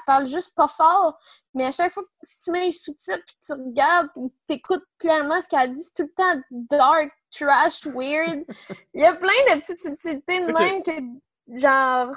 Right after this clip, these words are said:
Speaker 1: c'est vraiment bon.
Speaker 2: Puis que, puis que, dans, dans, dans, dans quelles conditions t'as vu ce film-là la première fois ?
Speaker 1: Je m'en rappelle même pas. Je l'ai tellement vu souvent
Speaker 2: Ah ouais ?
Speaker 1: que je me rappelle pas.
Speaker 2: Donc, tu peux le regarder combien de fois par année ?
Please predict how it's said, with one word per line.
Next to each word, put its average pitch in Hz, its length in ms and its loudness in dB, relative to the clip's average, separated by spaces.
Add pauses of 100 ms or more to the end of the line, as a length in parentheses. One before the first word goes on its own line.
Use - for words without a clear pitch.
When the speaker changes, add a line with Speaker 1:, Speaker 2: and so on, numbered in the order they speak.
Speaker 1:
c'est - 180 -6
vraiment 330 320 0
bon. 185 120 -4 (1500)
Speaker 2:
Puis - 100 -20
que, 165 100 -8
puis 143 200 -16
que, 151 500 -6
dans, 147 200 -2
dans, 143 180 -4
dans, 139 180 -4
dans 139 120 -8
quelles 175 180 -4
conditions 156 420 -6
t'as 147 140 -8
vu 127 320 -10
ce 139 120 -10
film-là 135 240 -10
la 139 80 -10
première 110 320 -14
fois ? 156 240 -16 (1800)
Speaker 1:
Je 233 60 -10
m'en 208 160 -2
rappelle 277 320 -2
même 262 300 -6
pas. 269 180 -2
Je 262 60 -4
l'ai 240 120 -8
tellement 269 380 -4
vu 262 180 -10
souvent 320 420 0
Speaker 2:
Ah 190 100 2
ouais ? 214 160 2
Speaker 1:
que 285 120 -4
je 277 100 -6
me 285 200 0
rappelle 339 400 4
pas. - 340 -2 (340)
Speaker 2:
Donc, 165 120 -4
tu - 100 -18
peux 185 120 2
le 185 80 6
regarder 160 340 -2
combien 165 460 0
de 139 60 -8
fois 165 260 -8
par 127 180 -4
année ? 127 260 -10